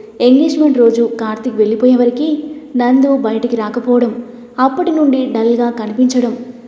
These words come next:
పెళ్లి మండపానికి రాకుండా ఉండడం అన్నీ మెదిలి, అంటే నందు ఇప్పటికీ కార్తీక్ని ప్రేమిస్తుంది. కార్తీక్కి కూడా నందు నా చెల్లి అని తెలియకపోవచ్చు. ఆలోచిస్తుంటే పిచ్చి పట్టినట్లుగా ఉంది నందితకు.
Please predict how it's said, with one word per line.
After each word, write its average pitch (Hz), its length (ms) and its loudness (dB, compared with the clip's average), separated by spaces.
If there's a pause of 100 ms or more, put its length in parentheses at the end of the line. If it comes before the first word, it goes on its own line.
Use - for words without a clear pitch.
(160)
పెళ్లి 254 240 6
మండపానికి 277 640 2
రాకుండా 240 460 0
ఉండడం 226 380 -4 (440)
అన్నీ 262 280 4
మెదిలి, 254 580 0 (360)
అంటే 262 640 0
నందు 233 300 -2
ఇప్పటికీ 269 640 0
కార్తీక్ని 269 540 -4
ప్రేమిస్తుంది. 240 760 -2 (440)
కార్తీక్కి 262 520 -2
కూడా 269 460 0
నందు 226 280 -2
నా 277 180 2 (100)
చెల్లి 247 220 2
అని 262 200 2
తెలియకపోవచ్చు. 240 760 0 (560)
ఆలోచిస్తుంటే 269 960 2
పిచ్చి 240 220 -6
పట్టినట్లుగా 262 580 -2
ఉంది 233 260 0
నందితకు. 226 600 -2